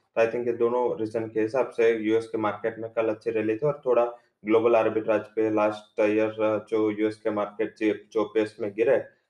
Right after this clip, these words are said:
I think वो, अ, थोड़ा शॉर्ट कवरिंग का भी market में रुके, और जहां से fund withdraw हो रहा है और जहां fund आ रहा है, मैंने, अ, ये last trading session of the last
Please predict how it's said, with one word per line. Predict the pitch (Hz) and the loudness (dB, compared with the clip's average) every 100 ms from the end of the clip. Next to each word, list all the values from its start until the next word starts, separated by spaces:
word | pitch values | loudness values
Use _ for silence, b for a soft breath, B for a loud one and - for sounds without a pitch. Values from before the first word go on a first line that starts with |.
| - | -2
I | 107 | 0
think | 113 120 | 0 -2
वो, | 117 117 117 | 0 2 2
अ, | 113 107 110 107 | 2 0 0 0
थोड़ा | 113 113 | 0 0
शॉर्ट | - 110 - | 2 0 4
कवरिंग | 113 113 110 | 4 4 2
का | 120 | 2
भी | 117 117 120 - b b b b b b b b _ _ - | 4 2 0 -6 b b b b b b b b _ _ -2
market | 120 117 123 123 | 0 2 2 0
में | 120 | 0
रुके, | 123 127 | 0 2
और | 135 123 | 2 2
जहां | 120 120 | 2 2
से | 123 135 131 - | 2 0 0 -2
fund | - 127 123 | -2 0 0
withdraw | 113 110 120 123 | 0 2 4 4
हो | 120 | 4
रहा | 120 | 4
है | 117 | 2
और | 110 | 0
जहां | 113 110 113 - - | -2 -2 -4 -6 -20
fund | - 113 113 | -6 -2 2
आ | 120 | 4
रहा | 120 | 4
है, | 117 - | 2 -2
मैंने, | 107 107 113 | -4 0 -2
अ, | 113 - 107 104 104 | -4 -6 -4 -4 -2
ये | 113 113 - _ 85 | -2 -2 -4 _ -10
last | 101 107 113 - - | 0 2 0 -2 -2
trading | 110 110 | -2 -2
session | 110 110 113 110 | -6 -12 -6 -4
of | 104 - | -4 -4
the | 110 | -2
last | 107 | 0